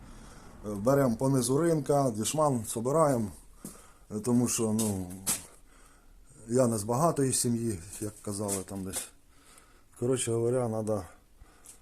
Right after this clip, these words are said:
це все буде потихеньку. Наступним надо буде, хай трошки бариги успокояться, надо буде взяти інвертор, тому що, е,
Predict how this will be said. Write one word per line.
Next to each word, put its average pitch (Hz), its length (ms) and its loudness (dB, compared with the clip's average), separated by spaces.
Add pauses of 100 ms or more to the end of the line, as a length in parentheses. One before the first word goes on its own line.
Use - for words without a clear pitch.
(100)
це - 160 -4
все 101 320 -2 (200)
буде 98 400 -6 (600)
потихеньку. 135 720 0 (580)
Наступним 113 580 0 (120)
надо 110 240 -4
буде, 104 320 -2 (600)
хай 120 200 -4
трошки 117 420 -2
бариги 110 380 0
успокояться, 110 720 0 (840)
надо 113 200 -2
буде 117 160 2
взяти 120 280 0
інвертор, 110 380 0
тому 110 240 -4
що, 110 180 -4
е, 101 460 -6